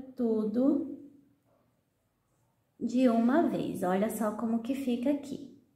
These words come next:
Introduz a agulha no espacinho, faz um ponto baixo.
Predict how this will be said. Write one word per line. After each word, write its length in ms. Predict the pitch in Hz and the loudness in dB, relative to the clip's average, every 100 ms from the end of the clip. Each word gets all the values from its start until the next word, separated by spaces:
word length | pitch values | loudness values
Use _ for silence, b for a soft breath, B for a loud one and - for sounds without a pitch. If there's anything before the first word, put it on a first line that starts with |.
| _ _ _ _ _ _ _ _ _ _ _ - | _ _ _ _ _ _ _ _ _ _ _ -4
Introduz 760 | 226 226 226 208 208 269 277 302 | -4 -2 0 0 6 6 8 8
a 100 | 277 | 6
agulha 500 | - 240 233 226 214 | 4 4 4 4 4
no 220 | 214 240 | 4 6
espacinho, 1400 | 294 - 254 247 - - 226 220 220 240 330 - - - - - _ _ _ _ _ _ _ _ | 4 4 0 0 0 -2 0 2 4 6 6 4 -4 -12 -18 -20 _ _ _ _ _ _ _ _
faz 480 | - 226 202 208 208 | -4 2 4 4 2
um 120 | 226 226 | -2 2
ponto 400 | 240 240 240 294 | 6 6 6 4
baixo. 600 | 247 170 - - - | 4 4 0 -6 -12